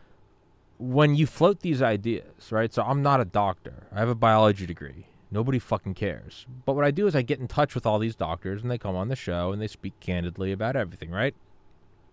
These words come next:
Whenever I try to get someone to come on to give the opposing view, they'll, they'll just, they'll, they'll just yell at me, block my email, or they'll say, "I'm not gonna come on. I'm, I'm, I'm, I mean, your show needs to be taken down."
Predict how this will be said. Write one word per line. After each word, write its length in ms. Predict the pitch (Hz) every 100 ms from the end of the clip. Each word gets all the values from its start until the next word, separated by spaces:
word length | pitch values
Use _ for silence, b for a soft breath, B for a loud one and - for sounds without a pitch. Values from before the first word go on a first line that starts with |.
| - b b b b b b b _ _
Whenever 400 | 113 127 175 180
I 80 | 180
try 200 | - 160
to 60 | 151
get 140 | 139
someone 280 | - 139 131
to 80 | 92
come 340 | - 131 120
on 240 | 127 131
to 280 | 117 101 90 - -
give 220 | 135 123
the 80 | 101
opposing 500 | 85 120 123 104 87
view, 520 | 101 170 107 87 92 _ _ _ _ _ _ _ _ _ _ _ _ _ _ -
they'll, 180 | 123 120
they'll 240 | 120 120
just, 280 | 117 117 -
they'll, 140 | - 101 - -
they'll 140 | 110
just 260 | 101 101 -
yell 240 | 101 101
at 100 | 120
me, 280 | 147 160 160 - _ _ _ _ -
block 240 | 117 120
my 120 | 127
email, 500 | 113 104 90 - 107 - _ _ _ _
or 80 | 110
they'll 80 | 107
say, 180 | - 117
"I'm 140 | 117
not 180 | 123 127
gonna 140 | 113
come 240 | 104 113 107
on. 180 | 98
I'm, 140 | 87 95
I'm, 220 | 98 98
I'm, 240 | 101 101
I 100 | 101 101
mean, 200 | 101 101
your 120 | 110
show 200 | - 120
needs 220 | 107 98
to 60 | -
be 120 | 98
taken 320 | - 95 92
down." 300 | 90 98 80